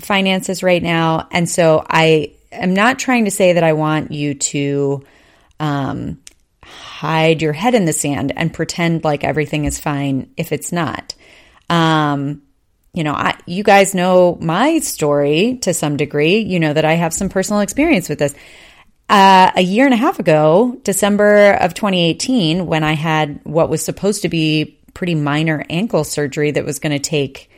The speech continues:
a couple of weeks to recover. So I was planning that by New Year's Day, I'd be, like, up and walking around. I had sessions scheduled for January.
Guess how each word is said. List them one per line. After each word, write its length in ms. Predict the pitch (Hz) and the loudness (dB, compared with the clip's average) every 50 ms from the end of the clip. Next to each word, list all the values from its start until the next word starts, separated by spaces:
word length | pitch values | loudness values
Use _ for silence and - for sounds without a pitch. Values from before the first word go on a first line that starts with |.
| _ _ _ _ _ - | _ _ _ _ _ -6
a 80 | 160 | -6
couple 300 | - - 185 175 - 175 | -2 -2 -4 -2 2 0
of 120 | 165 151 139 | 0 0 0
weeks 280 | 151 135 - - - | -4 -6 -4 -8 -8
to 120 | - - 143 | -4 -4 -4
recover. 420 | 139 135 - 240 254 208 151 143 | -4 -2 0 0 2 2 2 0
So 160 | 147 - - | 0 -2 -2
I 240 | - - 147 175 214 | 0 2 4 4 4
was 160 | 233 190 160 | 4 2 -2
planning 520 | - - 190 165 156 151 151 151 151 - - | -4 -4 -2 0 0 0 0 -2 -4 -4 -2
that 240 | 160 147 139 - - | -2 -2 -2 0 -2
by 320 | 151 143 139 139 139 139 | 0 0 2 0 0 -2
New 240 | 143 - 156 170 170 | -2 -2 -2 -2 0
Year's 300 | 156 151 147 147 143 - | 0 0 -2 -2 -4 -2
Day, 340 | - 170 170 156 143 143 - | 2 2 4 4 4 2 2
I'd 220 | 92 143 139 135 | 0 0 -2 -2
be, 160 | 143 143 139 | -4 -4 -2
like, 340 | 135 135 131 123 127 - - _ _ _ _ _ _ - | -2 -2 -4 -4 -6 -10 -14 _ _ _ _ _ _ 0
up 180 | 160 160 - | 0 0 0
and 120 | 160 151 151 | 0 0 0
walking 340 | 147 139 139 143 156 147 143 | 0 -2 -2 -4 -4 -4 -2
around. 340 | 143 175 196 175 151 147 | 0 2 2 2 2 0
I 40 | 151 | 0
had 280 | 151 151 135 123 - - - - _ | 0 -2 -4 -4 -8 -16 -20 -16 _
sessions 640 | - - - 202 233 - - 139 127 131 135 - - - | -8 0 2 2 2 2 -2 -4 -4 -4 -6 -6 -6 -6
scheduled 440 | - - 139 127 - 135 135 139 | -2 -2 -2 0 0 -2 -2 -4
for 120 | - - 151 | -4 -8 -4
January. 640 | 139 208 214 202 165 139 139 135 135 135 131 131 | -2 -2 -2 0 -2 -2 -2 -2 -2 -4 -4 -6